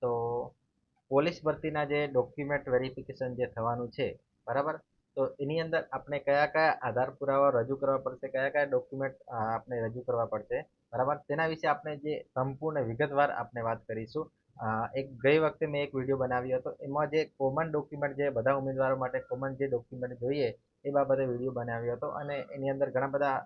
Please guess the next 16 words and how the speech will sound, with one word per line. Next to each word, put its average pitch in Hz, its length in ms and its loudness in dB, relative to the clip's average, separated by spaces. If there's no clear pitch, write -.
મિત્રોએ 131 300 -2
પ્રશ્નો 131 360 -2
પૂછ્યા 131 320 -2
હતા 131 160 0
કે 127 140 -4
અમારે 131 420 2
આ 127 420 0
કેટેગરી 127 640 -2
છે 131 140 2
તો 127 100 0
અમારે 123 220 0
કયા 131 180 0
ડોક્યુમેન્ટ 123 500 -6
રજૂ 117 140 -6
કરવા 117 220 -4
પડશે, 113 340 -8